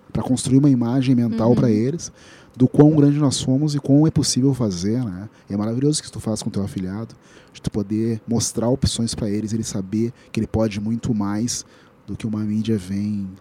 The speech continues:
Speaker 1: tocado goela abaixo pra gente há tanto tempo, assim, né?
Speaker 2: Sucesso. Uma outra coisa que eu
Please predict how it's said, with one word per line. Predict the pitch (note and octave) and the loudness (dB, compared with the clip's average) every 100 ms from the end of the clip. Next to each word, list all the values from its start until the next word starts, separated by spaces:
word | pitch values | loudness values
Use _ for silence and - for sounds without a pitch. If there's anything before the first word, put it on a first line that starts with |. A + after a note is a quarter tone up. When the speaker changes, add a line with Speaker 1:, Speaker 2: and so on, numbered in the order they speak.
| _ - | _ -4
Speaker 1:
tocado | G2+ - G#2+ A2 | -2 -2 -4 -4
goela | G#2+ G#2+ | -4 -6
abaixo | G2 F#2+ F#2+ - G#2 | -6 -6 -8 -8 -8
pra | G2 | -6
gente | F#2 G2 G2+ | -6 -6 -8
há | |
tanto | - - | -8 -10
tempo, | - F#2 F2+ - | -8 -8 -6 -8
assim, | - | -10
né? | F2+ F2 - _ _ - - - _ - | -12 -14 -18 _ _ -20 -20 -20 _ -20
Speaker 2:
Sucesso. | - C4 C#4 - - | -18 -4 -2 -2 -4
Uma | D4 E4 | 0 0
outra | - A#4 | 0 0
coisa | F4 C4 | 2 2
que | B3+ B3 | 0 -2
eu | A3 G#3+ | -2 -2